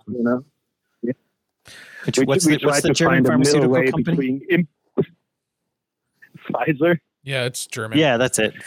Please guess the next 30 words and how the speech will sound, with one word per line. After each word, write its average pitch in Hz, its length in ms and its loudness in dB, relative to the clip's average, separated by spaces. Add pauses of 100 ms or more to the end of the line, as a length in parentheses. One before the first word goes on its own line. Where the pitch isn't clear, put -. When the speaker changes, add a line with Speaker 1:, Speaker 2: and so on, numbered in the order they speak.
(140)
Speaker 1:
Is 139 160 0
it - 20 4
Speaker 2:
Pfizer 110 240 2
did 98 160 0
it. 190 80 2
Speaker 1:
Pfizer? 147 160 0
I 139 60 2
think 147 280 -6
so. - 140 -10 (1400)
Speaker 2:
<laughs> - 40 0 (360)
Speaker 1:
Yeah. 185 320 -2
Speaker 2:
This 160 160 2
all, 165 220 4
it's 135 140 -2
all 143 200 4
starting 127 300 0
to 113 60 2
make 104 160 0
sense 170 280 -2
now. - 160 0 (540)
Speaker 3:
Uh, 165 160 2
Max, 180 320 2
I 220 80 4
had 226 180 4
one 190 200 4
more 175 180 2
question 156 400 -2
for 117 200 -6
you. 104 100 -6 (1600)
Uh, 143 380 0